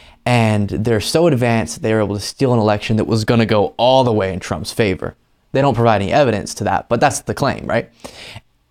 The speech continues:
And then they say, "But if we vote enough times, they won't,"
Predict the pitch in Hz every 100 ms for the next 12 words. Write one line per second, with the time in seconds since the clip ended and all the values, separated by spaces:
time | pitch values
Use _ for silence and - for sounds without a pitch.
0 | _ 139 127 190 185 135 120 131 113 110
1 | 214 180 131 131 135 117 123 107 127 185
2 | - 123 107 101 98 110 113 117